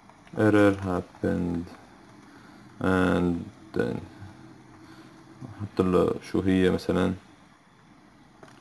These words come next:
هم. نبعت له اياها، هلا خذ حطها هون. وفي عندي ال void واي واي wrap،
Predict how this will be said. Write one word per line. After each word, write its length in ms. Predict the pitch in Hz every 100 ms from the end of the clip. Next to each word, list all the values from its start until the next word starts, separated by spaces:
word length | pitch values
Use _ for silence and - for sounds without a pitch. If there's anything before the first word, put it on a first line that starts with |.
| - - -
هم. 440 | 117 117 113 113 110 - - - - - - - - - - - - - - - - 98
نبعت 340 | 92 87 -
له 60 | 80
اياها، 260 | - 95 98
هلا 160 | - -
خذ 140 | - - - -
حطها 240 | - - 92
هون. 160 | 98 104 - - - - - - - -
وفي 260 | 101 - 127
عندي 520 | 123 127 120 107 101
ال 420 | 92 92 95 95
void 360 | 107 117 107 98
واي 180 | 107 107
واي 260 | 101 101
wrap، 260 | 101 110